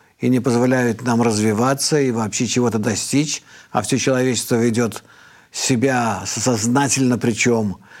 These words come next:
и неотвратимо к какому-то обрыву, за которым ничто.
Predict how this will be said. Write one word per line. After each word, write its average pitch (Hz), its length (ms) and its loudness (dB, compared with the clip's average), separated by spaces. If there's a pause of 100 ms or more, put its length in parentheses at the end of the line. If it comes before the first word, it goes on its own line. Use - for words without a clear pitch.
(120)
и 127 100 2
неотвратимо 123 760 0
к - 20 -10 (120)
какому-то 117 840 0
обрыву, 120 600 0 (840)
за 117 140 2
которым 120 460 2
ничто. 135 540 -2